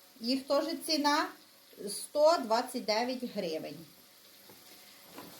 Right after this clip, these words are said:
Лізочці купила, дивіться, яку кофтиночку, класно, з капішончиком. Така буде вся модняцька, з песиками, як вона любить.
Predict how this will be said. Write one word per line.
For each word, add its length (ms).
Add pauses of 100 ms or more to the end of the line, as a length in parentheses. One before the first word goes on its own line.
(160)
Лізочці 760
купила, 540
дивіться, 380
яку 240
кофтиночку, 880
класно, 460
з 160
капішончиком. 1300
Така 240
буде 320
вся 140
модняцька, 840
з 160
песиками, 680
як 140
вона 200
любить. 320